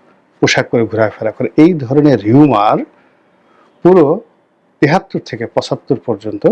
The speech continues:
বঙ্গবন্ধুর মধ্য-, মানে, বিরুদ্ধে ক্যান্টনমেন্টগুলোতে ধুমায়িত হয়েছে এবং এটা এখন পর্যন্ত, till now, এখন পর্যন্ত রয়েছে।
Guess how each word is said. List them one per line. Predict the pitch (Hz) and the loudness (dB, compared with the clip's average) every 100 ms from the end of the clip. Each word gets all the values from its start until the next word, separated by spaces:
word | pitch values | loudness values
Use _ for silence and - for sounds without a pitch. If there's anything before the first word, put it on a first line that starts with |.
| 302 _ _ | -2 _ _
বঙ্গবন্ধুর | 120 117 123 127 127 147 | -2 0 0 0 0 -2
মধ্য-, | 135 123 _ _ _ - | -2 -6 _ _ _ -2
মানে, | 113 104 | -2 0
বিরুদ্ধে | 117 135 127 160 302 - _ _ _ _ _ _ | 0 0 0 0 0 -4 _ _ _ _ _ _
ক্যান্টনমেন্টগুলোতে | 139 123 147 135 127 110 113 113 104 | -6 -4 -4 -2 -2 -4 -6 -8 -6
ধুমায়িত | 120 131 127 110 | 0 0 0 -2
হয়েছে | 139 139 | -2 0
এবং | 131 113 | 0 -2
এটা | - - 151 | -6 -2 -2
এখন | - - 190 - | -2 -2 -2 -2
পর্যন্ত, | 110 101 90 - _ _ _ | -8 -10 -16 -20 _ _ _
till | 127 110 101 107 | -2 -2 0 0
now, | 110 104 180 _ _ _ - | 0 -2 -10 _ _ _ -6
এখন | 131 127 113 | -6 -8 -10
পর্যন্ত | - 107 101 92 | -12 -12 -20 -20
রয়েছে। | 92 - | -18 -18